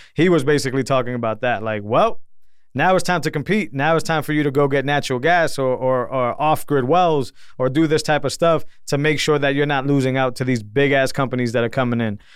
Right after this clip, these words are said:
Uh, but that shouldn't scare you away from continuously plugging in miners. I mean, there's still a purpose to this. Uh, non-K Y C sats, um, even if it's at a premium, it's a really huge advantage. You're securing the network or aiding in securing the network.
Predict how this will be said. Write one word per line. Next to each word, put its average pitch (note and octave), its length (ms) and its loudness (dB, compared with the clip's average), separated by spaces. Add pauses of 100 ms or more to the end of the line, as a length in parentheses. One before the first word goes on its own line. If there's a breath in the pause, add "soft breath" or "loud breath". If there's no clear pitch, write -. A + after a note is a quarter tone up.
(140 soft breath)
Uh, B2 280 2
but E3 420 0 (300)
that D#3 140 2
shouldn't F#3 300 0
scare E3+ 240 2
you E3 120 4
away D#3 200 4
from D3 180 -4
continuously D#3+ 800 -2
plugging C#3 340 0
in C3+ 160 0
miners. A#2+ 480 -4
I A#2 60 -6
mean, A#2 200 -2
there's B2 160 0
still D#3+ 300 2
a C#3 60 -4
purpose D#3 380 0
to D3 100 -2
this. C#3 260 0 (260 soft breath)
Uh, B2 140 0
non-K D3+ 460 2
Y D3 160 2
C C#3+ 160 -4
sats, D3 500 -2 (240)
um, B2+ 380 2
even D#3 240 2
if C#3 100 0
it's D3 140 0
at C#3+ 120 2
a C3 40 0
premium, D3 560 0 (200 soft breath)
it's B2 140 -2
a C3 80 2
really D3 400 4
huge C3+ 240 0
advantage. C3 540 0 (180 soft breath)
You're C3+ 120 0
securing E3 480 0
the D3+ 60 2
network D3 440 0
or C#3+ 260 2
aiding D3 440 2
in C3+ 200 0
securing C3 460 0
the B2 100 0
network. A#2+ 460 0